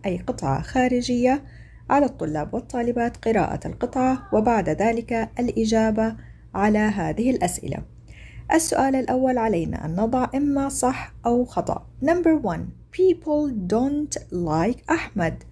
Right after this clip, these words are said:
هل الناس لم يكونوا يحبون أحمد؟ No، إنها إجابة خاطئة. They like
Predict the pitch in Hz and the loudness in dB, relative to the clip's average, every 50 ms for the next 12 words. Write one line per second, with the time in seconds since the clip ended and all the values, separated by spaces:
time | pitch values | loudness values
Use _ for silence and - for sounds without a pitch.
0 | - - - - - - - - 196 165 160 156 156 165 185 220 254 294 302 - | -20 -20 -20 -20 -20 -12 -2 0 2 2 2 2 2 2 2 2 2 2 0 -2
1 | - - - - - 175 165 180 202 247 277 285 277 269 269 - - 294 285 277 | -6 -8 -6 -4 0 2 2 4 4 2 2 2 0 0 0 0 0 0 2 4
2 | 240 185 - - - - - - - - - 165 156 - - 170 202 233 262 269 | 4 2 0 -2 -6 -8 -6 -6 -6 -4 -4 -4 -4 -4 0 2 2 4 4 2
3 | 247 - 269 - - - 302 320 339 339 339 - - - - - - - - - | 2 0 -2 -4 -6 -6 -4 -2 -2 -2 -4 -8 -18 -20 -20 -20 -20 -20 -20 -12
4 | - - 170 170 185 214 254 262 226 214 190 185 175 160 151 175 - 208 214 208 | -6 -2 2 4 4 4 4 2 2 0 0 0 0 0 0 0 0 0 0 0
5 | 185 143 143 143 156 165 - - 208 226 233 - - - - 247 240 - - 185 | 0 -2 -2 0 -2 -4 -2 -2 -4 -4 -2 0 0 2 2 0 0 -4 -8 -4
6 | 175 208 220 247 262 269 277 277 285 285 - - - 180 175 165 151 147 160 180 | 0 2 4 4 4 4 2 2 0 -2 -4 -4 -4 -2 0 0 2 2 2 2
7 | 240 262 - - | 0 -2 -4 -8